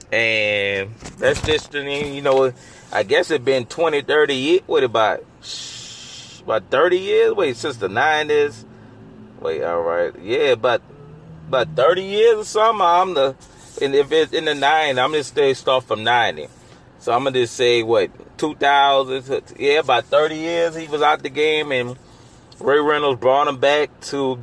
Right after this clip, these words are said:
do a cameo in his spot for the Mint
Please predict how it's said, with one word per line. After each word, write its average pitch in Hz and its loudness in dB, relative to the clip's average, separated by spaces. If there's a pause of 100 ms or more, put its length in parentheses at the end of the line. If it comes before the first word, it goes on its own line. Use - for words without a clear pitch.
do 135 2
a 110 0
cameo 143 0 (380)
in 120 -2
his 127 0
spot - 0
for 131 2
the 113 -2
Mint 110 -4